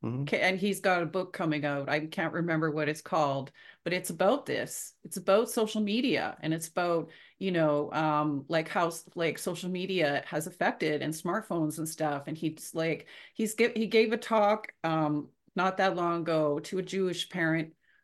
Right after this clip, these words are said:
Speaker 2: um, group somewhere in New York, and he was talking about this,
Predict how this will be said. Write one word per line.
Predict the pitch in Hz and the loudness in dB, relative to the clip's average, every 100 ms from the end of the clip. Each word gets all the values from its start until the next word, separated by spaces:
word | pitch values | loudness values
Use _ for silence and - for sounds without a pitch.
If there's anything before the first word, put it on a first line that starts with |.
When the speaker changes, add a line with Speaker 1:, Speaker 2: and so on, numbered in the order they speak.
| - | -2
Speaker 2:
um, | 156 151 147 | 0 0 -2
group | 156 196 180 - | 0 0 0 -2
somewhere | 190 185 180 | -4 -2 0
in | 170 | 2
New | 165 | 2
York, | 165 175 160 135 - | 2 4 4 2 -2
and | 196 | -4
he | 175 170 160 | -2 0 -2
was | 165 160 160 | -2 -6 -2
talking | 175 175 | -4 -2
about | 175 160 151 | 0 2 2
this, | 160 160 - | 0 0 -4